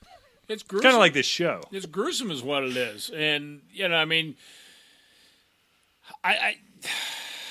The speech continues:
Speaker 1: yeah, I don't know what the answer is. I mean, like the passing, like in the N F L, with the relaxed, uh, defensive rules or, or capabilities, let's put it that way. I mean, more, you know, stricter rules, I guess, defensively,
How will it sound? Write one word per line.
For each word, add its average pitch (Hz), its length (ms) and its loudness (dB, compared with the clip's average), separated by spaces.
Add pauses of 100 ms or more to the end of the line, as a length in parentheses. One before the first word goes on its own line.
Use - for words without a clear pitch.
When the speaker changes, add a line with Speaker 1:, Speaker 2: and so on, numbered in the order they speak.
(220)
Speaker 1:
yeah, 190 220 6
I 196 140 12
don't 269 160 10
know 170 60 4
what 160 180 6
the 147 180 4
answer 147 220 2
is. 165 100 -2
I 214 40 0
mean, 262 240 0 (100)
like 262 180 6
the 226 80 0
passing, 214 800 4 (120)
like 170 240 4
in 156 100 -4
the 151 180 0
N 170 160 4
F 175 200 0
L, 139 360 2 (420)
with 247 300 -2
the 247 80 -2
relaxed, 233 840 2 (680)
uh, 170 160 2
defensive 170 720 2
rules 156 560 4
or, 151 260 -4
or 156 80 0
capabilities, 135 880 4
let's 135 140 -8
put 147 180 -2
it 120 60 -6
that 143 260 6
way. 113 260 -4
I 120 40 -4
mean, 127 200 -2
more, 143 480 2 (200)
you 147 140 -6
know, 104 60 -6
stricter 233 480 2
rules, 131 360 -2
I 131 80 0
guess, 127 320 0
defensively, 127 1000 -2